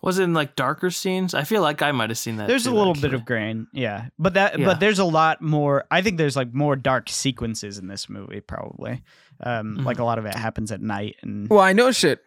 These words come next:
Speaker 3: early on, like, when I was trying to look at the backgrounds for Tahoe. So in the outdoor sections, it was grainy. I was like, "What the heck is happening here?" So I wish maybe there was a way I could see it in some sort of restored form, 'cause I think that would have looked amazing.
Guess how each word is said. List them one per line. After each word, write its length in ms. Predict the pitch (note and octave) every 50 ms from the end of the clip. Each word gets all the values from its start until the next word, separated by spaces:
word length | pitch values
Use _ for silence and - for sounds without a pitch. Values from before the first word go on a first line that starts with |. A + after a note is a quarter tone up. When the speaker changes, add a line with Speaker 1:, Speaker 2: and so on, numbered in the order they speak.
| -
Speaker 3:
early 340 | - D#3 D#3 D#3 D#3 D3+ C#3
on, 180 | C3+ D3 D3+ C#3
like, 240 | B2 A#2 A2+ -
when 100 | - B2
I 60 | B2 A#2+
was 140 | A#2 A2
trying 200 | - - C#3 B2+
to 60 | A#2+ A#2
look 240 | A#2 A#2+ A#2+ -
at 200 | A#2 G#2 F#2+ -
the 60 | - B2
backgrounds 680 | B2 - A2+ A2 A#2+ - - A#2+ A2+ G#2+ G2+ G#2 G#2 -
for 640 | - - - A2+ A2+ G#2 G2+ G2+ G#2 G#2 G#2 - - -
Tahoe. 560 | - B2 A#2+ C3+ C#3 A#2+ E2+ D2+ D#2 - - _
So 240 | - - - A#2+ A2+
in 80 | A#2 A2
the 100 | A2 F2+
outdoor 340 | D#2 - B2+ - C3+ A#2 A2
sections, 460 | - - E2 F2 - - G2 - -
it 60 | F#2+
was 140 | E2 D2+ D2
grainy. 360 | - E2+ F2 E2 D2+ - - -
I 40 | -
was 120 | D#2+ -
like, 100 | - - -
"What 180 | - - E3+ -
the 120 | - -
heck 260 | - - B2 D3 - -
is 120 | B2+ -
happening 380 | - C#3 C#3+ D3 - - F2+ F#2+
here?" 180 | G#2 G#2 - - - - - - -
So 120 | - F#3+
I 100 | F3+ F3
wish 280 | F3+ F#3 A#3 A3+ - -
maybe 220 | F3 F3 F3+ F3
there 100 | D#3+ D#3+
was 140 | D3+ D3 C3
a 40 | C#3
way 140 | C#3 C#3 C3
I 60 | B2+
could 180 | - C#3 A#2+ -
see 220 | - - C3+ B2+
it 100 | B2 A2
in 120 | - B2+ B2+
some 180 | - B2 B2
sort 200 | A#2+ - A#2+ A2+
of 120 | A#2 A#2 A2+
restored 600 | A#2+ A#2 - - - B2 A#2+ A#2+ A#2 A#2 A2+ A#2 - _ - - _ _ _ _ _ _ -
form, 400 | - - C3 B2+ B2 A#2 A#2 A#2+
'cause 160 | - B2 A2+
I 80 | A2+
think 200 | A2+ - A#2 F#2+
that 180 | D#2+ A2 G2 D2+
would 120 | F2+ G#2
have 80 | G#2 F#2
looked 340 | F2+ F2+ F#2 - - - - _ -
amazing. 920 | - A2+ G#2+ F2+ G2+ A2 G#2+ G2 D2+ D#2 C#2 - - - - G1+ - D3+